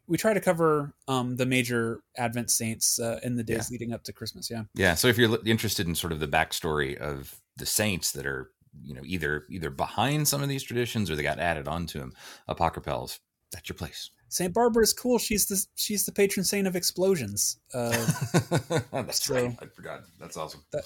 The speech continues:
Speaker 1: I mean,
Speaker 2: And,
Speaker 1: it's
Speaker 2: and just to know that there's a group called the Wild Barbaras out there that are running
Speaker 1: Yeah.
Speaker 2: around the forest.
Speaker 1: That's
Speaker 2: That
Speaker 1: right.
Speaker 2: just makes me happy about the world.
Speaker 1: I think returning to a g-, a gentler version of witches, I
Speaker 2: Mm-hmm.
Speaker 1: feel I would be remiss if I didn't mention a very common Christmas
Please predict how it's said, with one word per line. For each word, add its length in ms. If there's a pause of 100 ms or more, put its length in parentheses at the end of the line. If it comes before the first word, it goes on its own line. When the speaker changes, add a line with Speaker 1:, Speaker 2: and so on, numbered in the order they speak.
Speaker 1:
I 60
mean, 260
Speaker 2:
And, 100
Speaker 1:
it's 140
Speaker 2:
and 160
just 220
to 80
know 200
that 160
there's 180
a 60
group 220
called 180
the 60
Wild 280
Barbaras 480 (120)
out 160
there 260
that 100
are 80
running 360
Speaker 1:
Yeah. 60
Speaker 2:
around 160
the 40
forest. 440 (280)
Speaker 1:
That's 180
Speaker 2:
That 60
Speaker 1:
right. 180
Speaker 2:
just 160
makes 220
me 60
happy 280
about 220
the 80
world. 300 (320)
Speaker 1:
I 40
think 160
returning 360
to 260
a 60
g-, 220 (100)
a 80
gentler 480
version 500 (460)
of 140
witches, 680 (400)
I 40
Speaker 2:
Mm-hmm. 180
Speaker 1:
feel 240
I 60
would 100
be 100
remiss 600
if 120
I 80
didn't 260
mention 540 (920)
a 80
very 360
common 400
Christmas 520